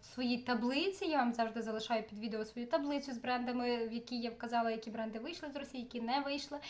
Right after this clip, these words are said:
Там є вся актуальна інформація, можете почитати про концерн L'Oréal. Maybelline входить до концерну L'Oréal. Я там написала, е, що вони частково вийшли, і саме яка ситуація, там все описано, тому можете подивитися. Якщо комусь цікаво, в мене відтінок триста п'ять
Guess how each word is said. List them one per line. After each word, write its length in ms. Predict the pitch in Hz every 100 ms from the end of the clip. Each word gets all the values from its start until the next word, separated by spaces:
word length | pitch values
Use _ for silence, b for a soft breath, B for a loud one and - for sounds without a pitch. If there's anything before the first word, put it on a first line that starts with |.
| B B
Там 160 | 269 262
є 100 | 233
вся 160 | 233
актуальна 480 | 233 214 - 214 208
інформація, 580 | 214 - 262 330 381 240
можете 220 | 220 220
почитати 440 | - 233 - 220 -
про 120 | 208
концерн 460 | - 226 240 233 233 -
L'Oréal. 520 | 233 262 285 247 254 254
Maybelline 400 | 240 226 220 226
входить 300 | - 220 208
до 100 | 226
концерну 480 | 233 233 233 233 214 233
L'Oréal. 580 | 240 269 254 208 240 302
Я 100 | 240
там 140 | 254
написала, 600 | 240 240 - 233 262 285 285 B B B - 226 226 226
е, 60 |
що 180 | 226 -
вони 220 | 233 247
частково 600 | 240 277 - - 269 226 220
вийшли, 340 | 311 381 349
і 140 | 254
саме 460 | 240 254 254 277 269
яка 200 | 247 247
ситуація, 480 | 247 240 269 277 240
там 220 | 240 247
все 200 | - 240
описано, 540 | - - 320 - 381
тому 220 | 294 247 269
можете 260 | 254 247
подивитися. 380 | 233 214 208 220
Якщо 200 | 233 262
комусь 220 | 262 254
цікаво, 260 | - 233 220
в 40 |
мене 180 | 226 226
відтінок 380 | 226 240 220 -
триста 440 | - 262 262 233
п'ять 380 | 226 240 226